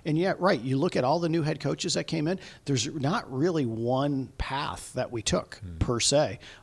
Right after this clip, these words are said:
Speaker 1: Um, but the one path w-, I do go back is, is it the right fit at the right time? And, you know, do they have the energy and wanna be here? Because this is an awesome place, and it's an awesome place to be, and,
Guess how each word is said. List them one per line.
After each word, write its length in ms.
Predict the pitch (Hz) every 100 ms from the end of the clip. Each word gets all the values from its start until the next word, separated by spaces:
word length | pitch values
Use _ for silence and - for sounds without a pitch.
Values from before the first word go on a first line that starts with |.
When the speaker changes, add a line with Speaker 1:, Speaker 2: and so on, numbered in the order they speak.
| -
Speaker 1:
Um, 300 | 147 139 123
but 280 | 185 156 - - - -
the 100 | 156
one 340 | 151 147 170
path 280 | 160 160 147
w-, 160 | 131 -
I 140 | 139 127
do 220 | 113 165
go 160 | 151
back 320 | 123 131 123 123
is, 180 | 110 - - -
is 180 | 156
it 80 | 170
the 80 | 160
right 220 | 143 143
fit 200 | - 143
at 120 | 123
the 80 | 123
right 180 | 107 101
time? 300 | 117 87 92 - - -
And, 140 | 180
you 120 | 180
know, 120 | 170 151
do 160 | 185
they 100 | 160
have 200 | 139 175
the 160 | 165 131
energy 400 | 139 151 143 151
and 100 | 123
wanna 240 | 117 120
be 180 | 101 113
here? 260 | 104 110 101
Because 340 | 120 147 127 - -
this 160 | 185 165
is 120 | 156
an 80 | 127 131
awesome 320 | 127 - 107
place, 460 | - 104 92 - -
and 100 | 151
it's 140 | 127 123
an 100 | 117
awesome 380 | 139 160 160
place 280 | 143 151 143
to 100 | -
be, 280 | 120 139 180 - - -
and, 240 | 156 143